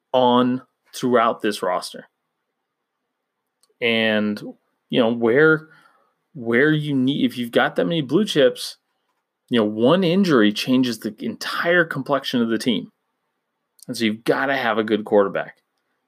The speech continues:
They've got one, but it wouldn't do 'em, it might do 'em some good to actually keep that motherfucker happy.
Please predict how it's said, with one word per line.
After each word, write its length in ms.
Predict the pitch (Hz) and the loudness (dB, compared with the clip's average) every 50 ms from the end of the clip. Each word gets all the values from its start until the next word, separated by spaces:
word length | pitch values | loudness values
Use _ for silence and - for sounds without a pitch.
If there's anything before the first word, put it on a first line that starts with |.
| _ _ _ _ _ _ _ _ _ _ _ _ _ _ _ _ | _ _ _ _ _ _ _ _ _ _ _ _ _ _ _ _
They've 180 | - 147 185 196 | -2 -2 2 2
got 220 | - 233 262 247 | 2 2 4 4
one, 160 | - 120 107 | 2 2 4
but 260 | 107 110 104 - _ _ _ _ _ _ _ _ | 2 2 0 0 _ _ _ _ _ _ _ _
it 100 | - 156 | -12 -10
wouldn't 600 | 175 185 190 180 185 185 196 226 320 359 262 170 | -8 -10 -10 -10 -8 -2 0 0 2 2 2 2
do 260 | - 190 233 269 277 | 4 4 4 6 6
'em, 260 | 233 185 160 147 156 _ _ _ _ _ _ _ _ _ _ _ _ _ _ _ _ _ _ _ _ - | 4 4 2 -2 -4 _ _ _ _ _ _ _ _ _ _ _ _ _ _ _ _ _ _ _ _ -6
it 100 | - 143 | 0 2
might 200 | 208 277 294 294 | 2 2 4 4
do 100 | 285 285 | 4 4
'em 120 | 262 220 | 4 4
some 140 | 214 165 147 | 4 2 4
good 180 | 147 208 208 | 4 4 4
to 80 | - 123 | 4 2
actually 280 | 120 143 - - 135 117 | 0 -2 -4 -6 -8 -8
keep 240 | - - 226 233 | -4 -6 -6 0
that 140 | - 196 190 | 0 0 0
motherfucker 520 | 180 175 170 165 160 - 165 - - 107 104 107 | 2 0 0 0 0 -2 -2 0 0 -2 -2 0
happy. 460 | 117 127 170 - - - - - - | -2 -2 -2 -2 -4 -6 -12 -12 -14